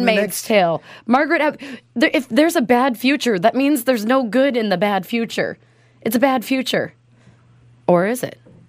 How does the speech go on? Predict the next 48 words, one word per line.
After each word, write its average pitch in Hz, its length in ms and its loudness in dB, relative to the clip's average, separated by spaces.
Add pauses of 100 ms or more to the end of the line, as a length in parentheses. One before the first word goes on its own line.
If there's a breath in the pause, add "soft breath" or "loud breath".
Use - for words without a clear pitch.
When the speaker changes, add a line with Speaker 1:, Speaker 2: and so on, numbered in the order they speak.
(260)
Speaker 2:
Who's 190 220 -6
to 170 100 -8
say - 140 -10
it's - 140 -18
bad? - 80 -14
Speaker 1:
See, 113 260 -4
this 104 240 -8
is 101 160 -10
why 92 240 -4
Speaker 2:
Oh, 87 120 -8
Speaker 1:
Sarah 139 220 -6
Speaker 2:
it's - 80 -10
good. - 100 -10
Speaker 1:
spoils 90 300 -6
things. 76 260 -14
You 143 80 -8
can't 233 320 -2
tell 208 320 -2
everybody 127 300 -4
that. 104 160 -4
You 123 60 -4
Speaker 2:
You - 60 4
Speaker 1:
have 180 80 0
Speaker 2:
can't 415 140 4
Speaker 1:
to 440 60 2
have - 100 -4
the - 60 -
Speaker 2:
describe 349 160 2
something 349 280 0
as 294 140 0
a 269 40 -2
Speaker 1:
idea. 233 220 -4
Speaker 2:
dystopian, 302 580 0
like, 214 220 -2
broken 262 420 0
down 240 280 0
future 247 440 -4
and 185 120 -2
then 185 140 -4
try 208 200 -2
and 202 120 -4
find 214 200 -2
a 156 120 2 (280 loud breath)
beam 240 220 2
of 170 120 -2
sunlight 208 500 0
in 127 140 -6
it. 135 140 -12